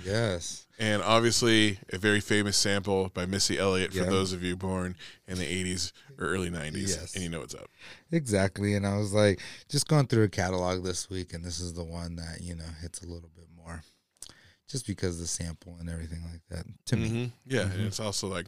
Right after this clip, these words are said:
Speaker 2: you know, not her most famous song either.
Speaker 1: Yeah, which I also love,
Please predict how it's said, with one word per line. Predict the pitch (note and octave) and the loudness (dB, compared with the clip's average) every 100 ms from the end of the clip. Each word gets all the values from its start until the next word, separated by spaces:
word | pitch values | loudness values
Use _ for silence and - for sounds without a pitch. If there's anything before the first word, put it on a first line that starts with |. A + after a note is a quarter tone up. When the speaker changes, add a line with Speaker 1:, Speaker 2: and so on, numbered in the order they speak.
| E2+ | -6
Speaker 2:
you | G2 | -6
know, | E2+ F#2 - - - - - | -8 -12 -18 -20 -20 -12 4
not | A#2 A2+ | 6 8
her | A2 | 4
most | G2+ G2 | 2 -2
famous | - F2 F2 | -2 -4 -4
song | - F2 F2+ | -4 -4 -6
either. | G2+ F#2+ - | -6 -8 -4
Speaker 1:
Yeah, | A2 E2+ D#2 D2+ | -2 -2 -6 -14
which | F2 E2+ | -10 -8
I | E2+ | -6
also | F2+ F#2 | -4 -6
love, | - | -8